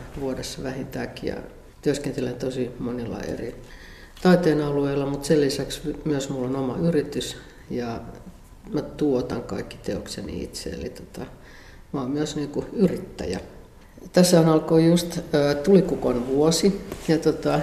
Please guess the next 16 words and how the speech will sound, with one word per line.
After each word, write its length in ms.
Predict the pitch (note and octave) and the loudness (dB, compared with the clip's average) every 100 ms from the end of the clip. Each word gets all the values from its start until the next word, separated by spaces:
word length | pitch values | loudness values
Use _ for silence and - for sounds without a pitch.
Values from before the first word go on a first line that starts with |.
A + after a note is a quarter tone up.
| - | 4
mietin 520 | F3+ E3+ D#3+ D#3 - - - | 6 8 8 4 2 -10 -10
samaan 400 | - F#3 F3 D#3 | 4 6 8 6
aikaan, 400 | D#3 D#3 C3+ C3+ | 4 2 0 -2
että 160 | C3+ D3 | -2 -2
nämä 220 | C#3 C3+ - E3 | -4 -4 -6 2
vuodet 280 | D#3+ C#3 - | 2 2 -4
kulkee 380 | C#3+ C#3 C#3 | -4 -2 -4
sellaisessa 380 | C#3 C#3 C#3 - | -2 -4 -4 0
mielenkiintoisessa 800 | D#3 D3 C3+ C3 C3+ C3+ C#3 - | 4 4 2 -2 -4 -6 -6 -2
syklissä. 560 | D#3+ D#3 C3+ - C#3 C3 | -2 0 -4 -4 -4 -2
Eli 180 | C3 C3+ - - - | -2 -4 -14 -18 -2
mä 80 | D#3+ | 2
oon 60 | D3+ | 4
syntynyt 420 | F3+ E3+ D3+ C#3+ | 6 6 4 4
vuonna 220 | D3 D3+ | 2 4
viisikymmentäseitsemän 1080 | D#3+ D#3 - - C#3+ C3 - C3 A#2+ A2 | 2 0 -6 -4 -2 -2 -2 0 0 -4